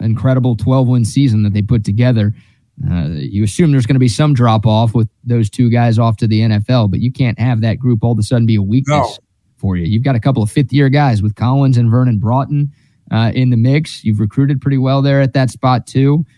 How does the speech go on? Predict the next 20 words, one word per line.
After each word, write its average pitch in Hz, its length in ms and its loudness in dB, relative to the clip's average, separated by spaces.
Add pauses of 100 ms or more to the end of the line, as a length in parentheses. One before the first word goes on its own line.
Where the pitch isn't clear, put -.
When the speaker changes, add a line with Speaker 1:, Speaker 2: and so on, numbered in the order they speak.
(260)
Speaker 1:
Uh, 98 580 0
maybe 110 200 0
Texas 113 340 -2
still 104 180 -2
going 117 220 2
after 113 240 -2
somebody 120 440 0
in 110 80 0
the 101 60 -2
transfer 123 480 -2
portal 131 400 0
as 107 120 0
well. 123 400 2 (220)
They - 60 -4
brought 117 220 2
in 110 140 2
Tia 123 220 0
Savea 131 720 0
from 113 120 -2
Arizona 120 720 0